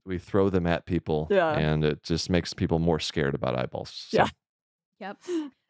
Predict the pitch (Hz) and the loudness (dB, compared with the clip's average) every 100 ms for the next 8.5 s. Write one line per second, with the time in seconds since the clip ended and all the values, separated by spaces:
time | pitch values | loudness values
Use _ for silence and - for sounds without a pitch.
0 | - 277 277 233 185 202 185 - 185 202 | -4 0 2 0 -2 -10 -20 -18 -8 -8
1 | 214 269 233 226 214 - 190 180 202 - | -4 -6 -2 -2 -2 -6 -6 -6 -8 -10
2 | - - 214 214 220 214 220 208 196 190 | -16 -6 -2 0 0 0 0 2 2 0
3 | 190 - - - 381 254 320 403 302 247 | -2 -6 -14 -2 0 2 0 0 2 2
4 | 208 190 - 247 185 247 - - - - | 2 0 -4 -4 -4 -4 -8 -8 -6 -6
5 | - _ _ 87 85 110 - - - 214 | -6 _ _ -12 -8 -8 -8 -12 -4 0
6 | 196 233 262 196 180 196 214 - - 330 | 0 2 2 2 2 0 -2 -4 -4 -4
7 | - 160 180 - - - - - 202 165 | -2 -6 -6 -10 -10 -10 -4 2 2 2
8 | - 170 - - | 0 -4 -4 -6